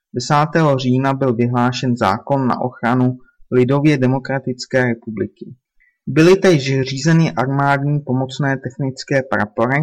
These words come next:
pro politicky nespolehlivé jedince jako kulaky,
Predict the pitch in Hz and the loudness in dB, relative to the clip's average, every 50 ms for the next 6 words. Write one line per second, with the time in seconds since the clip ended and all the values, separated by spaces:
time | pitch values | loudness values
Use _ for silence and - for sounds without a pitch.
0 | 156 - - _ _ _ _ - 131 123 120 123 - 135 135 143 151 147 - 156 | -2 -6 -10 _ _ _ _ -2 0 0 0 0 0 0 0 2 0 0 0 -2
1 | 160 - - - - - 165 156 143 135 - - - - 143 143 143 143 143 147 | -2 -2 -4 -10 -4 -2 0 0 0 -2 -4 -6 -6 -2 0 2 2 2 2 2
2 | 147 143 135 147 143 139 131 120 117 110 113 123 131 135 - - - 151 143 139 | 0 0 2 2 2 4 4 2 2 0 -2 -4 -4 -4 -4 -4 -4 -2 -2 -4
3 | - - 127 123 - - - 123 123 123 127 123 - - 156 156 156 | -2 -2 -2 -2 -2 -2 -2 0 2 2 0 -2 -4 -4 -2 -2 -2